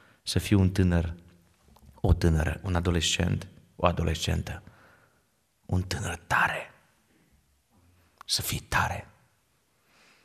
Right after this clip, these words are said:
Prin Duhul am mers prin Universitatea Babeș-Bolyai, am intrat pe holurile ei, am intrat pe la U T C, că am fost și pe acolo. Am intrat, uh,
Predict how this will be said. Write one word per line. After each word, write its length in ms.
Prin 220
Duhul 320
am 240
mers 360
prin 260
Universitatea 720
Babeș-Bolyai, 800
am 140
intrat 240
pe 100
holurile 440
ei, 440
am 120
intrat 240
pe 80
la 100
U 100
T 120
C, 100
că 100
am 60
fost 220
și 80
pe 80
acolo. 340
Am 160
intrat, 320
uh, 320